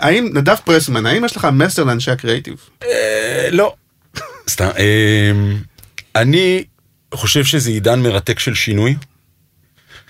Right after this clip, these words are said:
Speaker 2: ובסוף, ואני אומר את זה גם לחבר'ה במקן, השינוי הוא עלינו. השינוי, ב-, ב-, שאנחנו חיים בעידן שהשינויים נורא נורא מהירים,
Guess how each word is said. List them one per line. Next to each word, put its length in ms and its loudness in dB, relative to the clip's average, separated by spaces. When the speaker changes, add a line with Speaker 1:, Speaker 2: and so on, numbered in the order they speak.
Speaker 2:
ובסוף, 680 0
ואני 140 2
אומר 140 2
את 60 0
זה 60 -2
גם 140 0
לחבר'ה 300 0
במקן, 420 -2
השינוי 460 2
הוא 120 4
עלינו. 280 0
השינוי, 800 2
ב-, 160 -2
ב-, 300 -2
שאנחנו 640 0
חיים 480 0
בעידן 320 0
שהשינויים 540 0
נורא 220 2
נורא 180 2
מהירים, 520 0